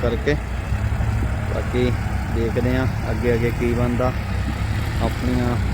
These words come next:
ਬਹੁਤ ਵਿਉਂਤਾਂ ਹੁੰਦੀਆਂ ਪਰ ਕੁਛ ਕੁ ਚੀਜ਼ਾਂ ਟਾਈਮ ਨਾਲ ਪਤਾ ਲੱਗਦੀਆਂ ਵੀ ਐਂ ਕਰਨਾ ਤੇ ਐਂ ਕਰਨਾ। ਆਪਣੇ ਵੱਲੋਂ ਆਪਾਂ ਚੰਗਾ ਹੀ ਸੋਚ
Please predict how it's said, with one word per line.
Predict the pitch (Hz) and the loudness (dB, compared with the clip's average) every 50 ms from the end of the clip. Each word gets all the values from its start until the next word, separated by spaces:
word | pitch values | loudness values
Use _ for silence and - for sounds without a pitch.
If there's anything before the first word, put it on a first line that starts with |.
| - - 120 | 0 0 2
ਬਹੁਤ | 120 117 123 127 | 2 2 2 2
ਵਿਉਂਤਾਂ | 127 127 127 120 123 127 - - 143 143 | 2 2 2 2 2 0 0 2 2 2
ਹੁੰਦੀਆਂ | 143 127 117 117 123 131 139 139 - - - - - - - - - - | 2 2 2 2 0 0 0 0 -2 -2 -2 -2 -4 -4 -4 -4 -4 -4
ਪਰ | - - - 117 120 113 110 - - - - - - - - - - - - - | -4 -4 -2 -2 0 0 -2 -2 -2 -4 -4 -2 -2 -2 -4 -4 -4 -4 -2 -2
ਕੁਛ | - - | -2 -2
ਕੁ | - - 131 | -2 -2 -2
ਚੀਜ਼ਾਂ | 123 135 131 120 - 139 131 135 127 - - - - - - - - - - - - - - - - - - | -2 -2 -2 0 2 2 4 2 2 0 -2 -4 -4 -4 -4 -4 -4 -4 -4 -4 -4 -4 -4 -4 -6 -4 0
ਟਾਈਮ | 127 123 123 127 127 | 0 2 2 2 2
ਨਾਲ | 127 127 123 123 127 117 - - - - - - - - - - | 2 2 2 2 2 0 0 -2 -2 -2 -4 -4 -4 -4 -4 -2
ਪਤਾ | 120 117 123 120 | -2 0 0 0
ਲੱਗਦੀਆਂ | 120 117 117 117 110 120 127 135 139 135 - - - - - | 0 0 2 0 0 0 0 0 0 -2 -2 -4 -6 -4 -4
ਵੀ | 123 123 | -2 -2
ਐਂ | 120 117 117 120 120 | 0 0 0 0 0
ਕਰਨਾ | 123 120 113 117 117 117 | 0 0 0 -2 -2 -2
ਤੇ | 113 120 120 | -2 -2 -2
ਐਂ | 120 113 107 117 | -2 -2 -2 -2
ਕਰਨਾ। | 120 120 123 131 139 - - - - - - - - - - - - - - - - - - - - - | -2 -2 -2 -2 -2 -4 -4 -4 -4 -6 -6 -4 -4 -4 -4 -4 -4 -4 -4 -4 -6 -6 -6 -6 -4 -4
ਆਪਣੇ | 117 - - 117 123 | -4 -4 -2 -2 -2
ਵੱਲੋਂ | 120 120 120 123 120 117 | -2 0 0 0 0 0
ਆਪਾਂ | 113 110 - 120 120 120 113 - - - - - - - - - - - - - - - - | -2 -2 -2 -2 -2 -2 -2 -2 -4 -4 -4 -4 -4 -4 -4 -4 -6 -6 -6 -6 -4 -4 -4
ਚੰਗਾ | 120 117 113 120 | -4 -2 -2 -2
ਹੀ | 127 127 | -2 0
ਸੋਚ | 117 123 123 120 113 | 0 0 0 0 0